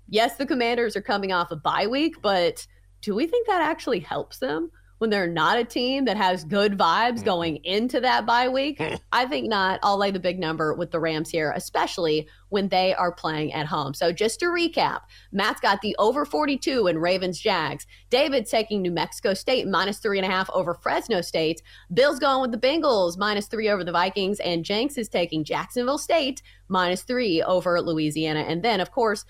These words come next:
Speaker 1: my pick, Rams minus six and a half over the Commanders. If you wanna play it, it is, uh, combined odds twenty-two to one. Twenty-five dollars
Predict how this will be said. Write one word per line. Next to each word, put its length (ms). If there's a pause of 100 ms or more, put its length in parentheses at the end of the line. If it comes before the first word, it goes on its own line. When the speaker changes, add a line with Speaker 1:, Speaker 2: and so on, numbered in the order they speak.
(180)
Speaker 1:
my 220
pick, 280
Rams 600
minus 340
six 220
and 80
a 20
half 280
over 240
the 80
Commanders. 580
If 80
you 120
wanna 180
play 260
it, 220 (300)
it 140
is, 400
uh, 220
combined 500
odds 340
twenty-two 640
to 100
one. 380 (260)
Twenty-five 880
dollars 560